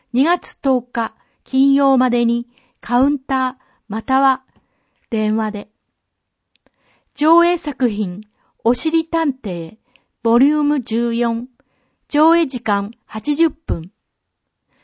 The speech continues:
内容、レディーに優しく、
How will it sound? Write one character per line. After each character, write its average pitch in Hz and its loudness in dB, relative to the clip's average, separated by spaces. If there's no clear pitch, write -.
内 262 2
容、 254 2
レ 240 2
デ 294 2
ィ 330 2
ー - -4
に 339 -2
優 233 0
し 269 -4
く、 - -10